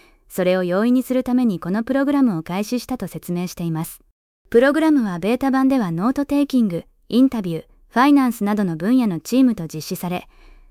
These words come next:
今回より広く開放されました。対象となるのは、ミーティングデータが製品の中核であり、録音された会話を中心に製品を構築するアーリーステージのスタートアップで、プログラムのページによると利用可能地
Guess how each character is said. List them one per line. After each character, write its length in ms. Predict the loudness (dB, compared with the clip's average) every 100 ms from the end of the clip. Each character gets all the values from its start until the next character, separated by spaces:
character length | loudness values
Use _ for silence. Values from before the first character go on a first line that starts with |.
| 2
今 220 | 4 4
回 200 | 2 -2
よ 80 | -2
り 100 | -4
広 280 | 0 0
く 100 | 0
開 200 | -6 -4
放 140 | -2 -4
さ 120 | -2
れ 80 | -2
ま 100 | -2
し 100 | -4
た。 180 | -10 -12 _ _ _ _ -2
対 180 | 0
象 180 | 2 0
と 100 | 2
な 120 | 4
る 80 | 4
の 140 | 4 2
は、 200 | -2 -6 _ _
ミ 180 | 0 2
ー 40 |
テ 100 | 4
ィ 60 | 2
ン 40 |
グ 80 | 2
デ 140 | 0 -2
ー 20 |
タ 120 | -2
が 120 | -4
製 240 | -4 -2 2
品 180 | 2
の 100 | 2
中 240 | 0 -4 -2
核 220 | -2 -4
で 140 | -2
あ 60 | -2
り、 200 | -4 -8 _ _ -20 -16 -4
録 280 | -2 2
音 160 | 2 2
さ 100 | 0
れ 80 | -2
た 140 | -2
会 240 | -2 0 2
話 100 | 0
を 80 |
中 220 | 0 0 0
心 220 | 2 2
に 100 | 2
製 240 | 0 0
品 220 | 2 2
を 60 | 0
構 200 | -2 -4
築 220 | -4 -10
す 120 | -4
る 120 | -2 0
ア 60 |
ー 100 | 0
リ 140 | 2 0
ー 20 |
ス 80 | 0
テ 160 | -2
ー 20 |
ジ 80 | 0
の 140 | -2 -4
ス 80 |
タ 140 | -6 -4
ー 40 |
ト 140 | -2 -4
ア 20 |
ッ 40 |
プ 120 | -4 -8
で、 200 | -8 -12 -20 -20 -20 -20 -6
プ 80 | 0
ロ 120 | 2
グ 100 | 4
ラ 100 | 4
ム 80 | 4
の 140 | 2
ペ 180 | 0 -2
ー 20 |
ジ 100 | 2
に 120 | 4 4
よ 100 | 2
る 100 | -2
と 220 | -4 -6
利 160 | -4
用 160 | -2 0
可 140 | 0
能 180 | 0 0
地 120 | 0